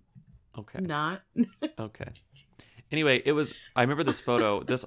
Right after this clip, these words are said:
Speaker 1: photo is so iconic. They used this photo over and over again a couple years ago when this happened, 'cause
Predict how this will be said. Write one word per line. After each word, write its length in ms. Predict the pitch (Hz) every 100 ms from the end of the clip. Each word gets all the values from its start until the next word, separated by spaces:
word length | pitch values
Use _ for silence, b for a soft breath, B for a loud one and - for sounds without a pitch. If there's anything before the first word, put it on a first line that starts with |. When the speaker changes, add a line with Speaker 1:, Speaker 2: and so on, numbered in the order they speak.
| -
Speaker 1:
photo 220 | 127 131 110
is 120 | -
so 140 | 120
iconic. 460 | 107 - 120 107 98
They 100 | 107
used 240 | 107 117
this 120 | 127
photo 280 | - 113 104 -
over 280 | 110 107 101
and 80 | 101
over 240 | 101 98
again 180 | 95 98
a 60 | 95
couple 260 | 101 -
years 240 | 95 101 -
ago 180 | 92 92
when 80 |
this 120 | 90 -
happened, 420 | 107 - 95 95 b b b -
'cause 180 | 120